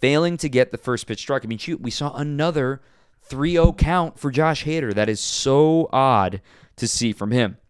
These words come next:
First pitch strike rate is down. The next point comes with chasing. There's two stats here I want to talk about. His season chase contact rate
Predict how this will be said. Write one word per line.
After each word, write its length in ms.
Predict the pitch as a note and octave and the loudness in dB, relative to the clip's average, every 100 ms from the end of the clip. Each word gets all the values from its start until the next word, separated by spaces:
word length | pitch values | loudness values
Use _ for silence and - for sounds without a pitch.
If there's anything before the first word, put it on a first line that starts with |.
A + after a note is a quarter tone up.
| _ _ _ _ _ _ _ - | _ _ _ _ _ _ _ -20
First 340 | - - C3 | -10 -2 -2
pitch 160 | - B2 | -2 -4
strike 380 | - A#2 G#2+ - | -2 0 0 0
rate 260 | F#2+ F2 - _ _ _ | -2 -2 -10 _ _ _
is 200 | - G2 | -10 -6
down. 380 | F#2 G2+ F2 F2+ - - _ | -2 0 0 -6 -20 -20 _
The 120 | A2 | 0
next 420 | A2 B2+ A#3 - - | 0 2 0 -2 -6
point 320 | A#2 G2 - _ _ _ _ - | -4 -4 -6 _ _ _ _ -10
comes 300 | D3 D3 A#2 | -6 -6 -2
with 400 | B2+ A2+ - _ _ _ _ _ _ - | 0 0 -4 _ _ _ _ _ _ -10
chasing. 600 | - C3 A2 - - - _ _ _ _ | -2 0 -2 -6 -14 -20 _ _ _ _
There's 240 | G2 F#2+ - | -8 -8 -8
two 200 | - E3+ | -6 -4
stats 480 | - C3 A2+ G2+ | -2 0 0 -2
here 160 | G2+ F2+ | -6 -6
I 60 | F2 | -6
want 180 | E2+ | -8
to 40 | - | -10
talk 240 | E2 E2+ | -12 -12
about. 300 | - F2+ - _ _ _ _ _ - - - | -14 -16 -18 _ _ _ _ _ -12 -12 -6
His 200 | - A#2+ | 0 0
season 840 | - - E3 A3 G#3 F#3+ F3 E3 - _ _ _ _ - _ _ | 0 -4 -2 -2 -2 -2 -4 -8 -12 _ _ _ _ -20 _ _
chase 500 | - - D#3 E3 - | -6 0 2 2 0
contact 840 | - - C3 C3+ C3+ A#2 F2+ - - | -4 -4 0 0 -2 -2 -4 -6 -16
rate 260 | E2 - | -16 -16